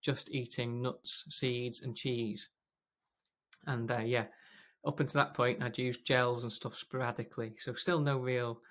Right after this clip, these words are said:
kind of method to my fueling, but at least I was fueling with gels and, like, s-, jam sandwiches and all that kind of stuff. So basically, I'd gone from having carbohydrate as my fuel source to switching to <laughs> fat, uh,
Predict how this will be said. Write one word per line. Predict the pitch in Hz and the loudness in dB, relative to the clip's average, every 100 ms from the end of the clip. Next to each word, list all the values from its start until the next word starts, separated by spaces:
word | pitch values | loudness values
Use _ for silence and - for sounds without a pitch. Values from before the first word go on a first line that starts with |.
| - - _ _ | -20 -20 _ _
kind | - 123 117 | -6 -2 0
of | 117 113 - | -2 -4 -8
method | 127 127 131 - 120 - | -2 0 -2 -2 -4 -4
to | 127 | -6
my | 117 107 | -6 -4
fueling, | - 113 113 113 123 | -2 -2 -2 -4 -6
but | - | -6
at | 127 143 | -2 0
least | 151 147 | 2 2
I | 120 | 0
was | 113 | 0
fueling | - 127 117 | -2 -2 -2
with | 113 104 | -4 -4
gels | 117 117 120 113 | -4 -2 -4 -4
and, | 113 110 107 _ _ 117 | -6 -8 -12 _ _ -12
like, | - - | -12 -10
s-, | - - | -10 -6
jam | - 123 120 | -2 -2 -2
sandwiches | - 120 117 117 120 113 | -2 0 -2 -2 -2 -4
and | 117 151 123 | -8 -10 -8
all | 131 | -6
that | 127 | -6
kind | 123 117 | -4 -6
of | - | -4
stuff. | 135 113 | -6 -4
So | - 123 110 - - | -4 -2 -4 -10 -6
basically, | 143 135 123 113 120 117 - - - - | 2 2 2 -2 0 0 -4 -20 -18 -12
I'd | 117 | -2
gone | 123 117 | 0 0
from | - 113 | -4 -4
having | 127 120 | -2 -4
carbohydrate | 107 120 113 127 135 127 120 - | -2 0 0 2 4 4 0 -2
as | 117 | -2
my | 120 | -4
fuel | - 123 117 | -2 -2 -2
source | - 135 165 - - - - - - | -2 -2 -2 -6 -14 -20 -20 -20 -8
to | 139 120 117 113 | -2 0 -2 -4
switching | - 139 - 123 117 | -6 -6 -4 -4 -4
to | - 123 117 113 - _ - - | -2 0 0 -2 -8 _ -4 4
<laughs> | 156 151 | 4 4
fat, | - - 151 - - - 196 196 180 170 147 131 | -2 0 0 0 -10 -8 -4 -4 -4 -10 -12 -4
uh, | 120 117 120 | 0 2 0